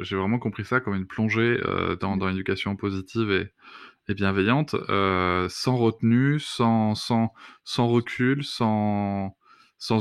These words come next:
Speaker 1: sans aucune, sans aucune critique, en fait, par rapport à ce que tu pouvais absorber comme contenu. Est-ce que c'est, c'est ça qui s'est passé ?
Speaker 2: Absolument. Ça, c'est tout à fait vrai.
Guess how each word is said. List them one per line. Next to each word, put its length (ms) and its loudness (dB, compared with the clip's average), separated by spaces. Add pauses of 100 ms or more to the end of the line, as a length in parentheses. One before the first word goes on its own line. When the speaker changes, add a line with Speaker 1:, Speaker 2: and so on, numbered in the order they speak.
(140)
Speaker 1:
sans 260 -2
aucune, 360 -2 (100)
sans 260 -4
aucune 440 2
critique, 400 0
en 40 -2
fait, 200 0
par 160 -2
rapport 220 0
à 60 0
ce 60 -8
que 80 -14
tu 140 -8
pouvais 180 0
absorber 380 0
comme 180 -4
contenu. 420 -2 (280)
Est-ce 140 -4
que 100 0
c'est, 240 4
c'est 140 -8
ça 120 -2
qui 120 -8
s'est 100 -2
passé ? 240 -2
Speaker 2:
Absolument. 380 0 (460)
Ça, 100 0
c'est 120 2
tout 160 -4
à 140 4
fait 160 0
vrai. 320 2